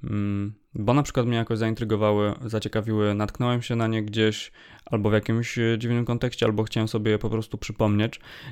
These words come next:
i utrwalić. Więc będą tutaj słówka, które powinny cię zainteresować, a być może jeszcze ich nie widziałeś, nie widziałaś.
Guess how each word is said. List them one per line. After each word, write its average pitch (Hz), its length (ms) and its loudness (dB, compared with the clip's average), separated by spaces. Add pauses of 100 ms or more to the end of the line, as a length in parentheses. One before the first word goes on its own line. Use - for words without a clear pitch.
(140)
i 113 40 2
utrwalić. 107 540 2 (1200)
Więc 156 140 2
będą 196 220 2
tutaj 165 460 -2 (100)
słówka, 127 440 -2
które 101 440 0 (380)
powinny 101 420 -2
cię 98 280 -4 (1200)
zainteresować, 110 920 -2 (1000)
a 104 140 -4
być 101 180 -4
może 101 400 -4 (800)
jeszcze 107 300 -2
ich - 120 -8
nie - 100 -8
widziałeś, - 680 -10
nie - 100 -8
widziałaś. - 580 -10